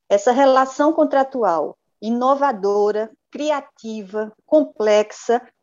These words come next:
que trouxe um terceiro elemento pra uma relação de trabalho,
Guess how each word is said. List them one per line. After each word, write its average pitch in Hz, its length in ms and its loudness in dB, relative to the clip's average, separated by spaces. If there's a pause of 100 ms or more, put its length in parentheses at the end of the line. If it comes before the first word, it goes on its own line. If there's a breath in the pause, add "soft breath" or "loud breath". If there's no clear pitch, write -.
(220)
que 285 260 -4
trouxe 330 420 2
um 294 60 2
terceiro 254 480 0
elemento 208 480 -4
pra 208 100 -10
uma 202 120 -8
relação 196 420 -6
de 190 80 -4
trabalho, 180 640 0